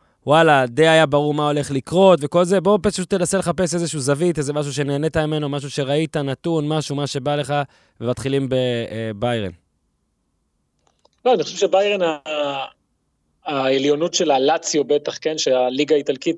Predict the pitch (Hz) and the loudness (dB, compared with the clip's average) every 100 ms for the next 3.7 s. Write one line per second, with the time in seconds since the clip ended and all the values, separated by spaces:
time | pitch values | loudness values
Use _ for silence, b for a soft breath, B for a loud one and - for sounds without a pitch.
0 | - - 143 156 - 135 156 156 147 151 | -4 -2 2 0 -2 -4 -2 -2 0 0
1 | 151 147 156 147 131 - 147 160 - _ | 0 0 0 2 0 0 -2 -2 -6 _
2 | _ - 139 135 147 185 - _ _ _ | _ -6 -4 0 -2 -2 -12 _ _ _
3 | _ _ - 131 131 127 127 | _ _ -8 -4 0 0 -2